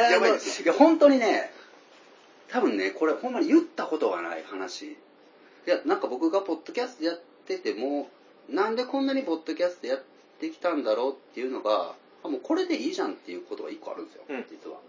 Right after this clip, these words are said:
Speaker 2: でもこれ番組でも何言ってないんですけど、あの、とある、あの、とある中学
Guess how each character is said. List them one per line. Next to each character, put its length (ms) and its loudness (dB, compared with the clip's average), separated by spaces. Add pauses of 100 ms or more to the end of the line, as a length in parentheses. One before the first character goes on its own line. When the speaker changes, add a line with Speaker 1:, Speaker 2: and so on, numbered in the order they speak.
(1160)
Speaker 2:
で 60 -10
も 60 -2
こ 60 -6
れ 60 -4
番 200 -2
組 120 -2
で 60 0
も 100 -2
何 180 -8
言 80 -4
っ 20 -14
て 140 -4
な 60 -4
い 20 -10
ん 40 -12
で 60 -20
す 40 -20
け 80 -18
ど、 220 -10
あ 60 -10
の、 100 -8
と 280 2
あ 80 2
る、 360 0 (1000)
あ 180 -6
の、 600 -10 (1300)
と 100 6
あ 60 8
る 60 -4
中 340 2
学 180 0